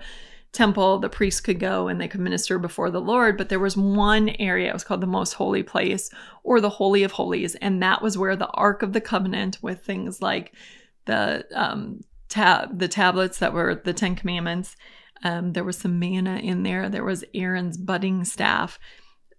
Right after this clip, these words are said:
They, the Ark of the Covenant was in the Most Holy Place, and that's where the presence of God dwelt. No one could go into that place except for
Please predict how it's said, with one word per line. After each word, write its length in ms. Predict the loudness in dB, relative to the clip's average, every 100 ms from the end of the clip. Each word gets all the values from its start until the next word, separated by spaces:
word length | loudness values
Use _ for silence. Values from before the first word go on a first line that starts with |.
| _ _ -4
They, 380 | 4 6 6 2
the 280 | 0 2 6
Ark 280 | 6 4
of 60 | 2
the 80 | -2
Covenant 720 | -2 -2 0 0 0 -2 -6 -16 -20
was 260 | -4 0 2
in 80 | 4
the 80 | 4
Most 220 | 0 0
Holy 260 | 0 0
Place, 320 | -2 -4 -4 -4
and 100 | -4
that's 220 | -4 -2
where 100 | -2
the 80 | -2
presence 480 | -2 -4 -2 -6 -6
of 200 | -8 -6
God 460 | -4 -2 -4 -6 -10
dwelt. 480 | -4 -2 -4 -6 -12 -16 -20 -20 _ 2
No 340 | 6 8 8
one 220 | 6 4
could 180 | 2 4
go 160 | 4 6
into 240 | 4 2
that 220 | -2 -2
place 240 | -4 -4 -6
except 260 | -6 -6
for 240 | -2 -2